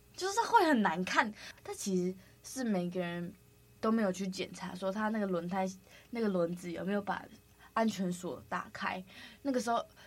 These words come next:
为了他不要滑，我们会把安全锁扣住。对，好啊，当天比赛结束，评审最后在颁奖前都会讲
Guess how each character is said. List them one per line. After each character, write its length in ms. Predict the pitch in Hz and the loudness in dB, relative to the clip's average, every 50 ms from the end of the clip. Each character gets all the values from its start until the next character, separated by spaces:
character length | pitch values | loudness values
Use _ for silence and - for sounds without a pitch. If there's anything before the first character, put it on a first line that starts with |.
| - - - | -20 -8 4
为 160 | - 277 262 | 6 8 8
了 100 | 220 190 | 8 6
他 180 | - - 208 226 | 2 -2 -6 -8
不 160 | 208 - 190 | -6 -4 0
要 140 | 175 185 196 | 0 0 0
滑， 300 | 190 - - - - 110 | 0 -4 -4 -4 -4 -2
我 80 | 123 190 | 0 2
们 140 | 190 190 | 2 2
会 100 | 196 233 | 2 2
把 120 | 226 202 175 | 0 0 0
安 140 | - 196 185 | 0 0 0
全 160 | 180 190 190 | 0 -2 -4
锁 200 | 185 185 - - | -4 -6 -10 -12
扣 240 | - - - 196 - - - | -10 -8 -6 -6 -8 -8 -12
住。 140 | - 185 - - - - - - - | -14 -14 -14 -14 -20 -20 -20 -20 -8
对， 160 | - - - - - - - - - - - - - - - - - - - - - - - - - - - - - - - - - _ | -6 -6 -6 -6 -12 -20 -20 -20 -20 -20 -20 -20 -20 -20 -20 -20 -20 -20 -20 -20 -20 -20 -20 -20 -20 -20 -20 -20 -20 -20 -20 -20 -20 _
好 180 | - - 190 196 | -8 -4 -2 0
啊， 300 | 202 202 208 214 220 226 - - - - - - - - - - - - - - | 2 2 2 2 -2 -4 -10 -16 -20 -20 -20 -20 -20 -20 -20 -20 -20 -20 -16 -6
当 240 | - 233 220 233 240 | -4 -2 -2 -2 -4
天 320 | 226 - - 240 220 214 | -4 -4 -2 0 0 0
比 160 | 208 196 180 170 | 0 -2 -4 -8
赛 280 | 175 - 220 202 190 | -6 -2 0 0 0
结 240 | 185 - - - - | 0 -4 -10 -12 -12
束， 340 | 175 - - - 190 - - - - - - - | -12 -12 -10 -8 -8 -8 -8 -14 -18 -20 -20 -12
评 200 | - - 202 208 | -6 -4 -4 -2
审 300 | 220 220 226 196 185 175 | -2 -2 -2 -2 -2 -2
最 180 | 180 190 220 220 | -2 -2 -2 -2
后 80 | 226 214 | 0 -2
在 140 | 220 214 | -2 -2
颁 200 | 208 208 196 208 | 0 0 0 0
奖 180 | 214 202 180 160 | 0 0 -2 -6
前 200 | 180 - - 175 175 | -8 -10 -12 -12 -4
都 120 | 180 190 190 | -2 -2 0
会 200 | 202 208 202 196 | 0 0 -2 -2
讲 260 | - 185 160 - | -4 -6 -8 -8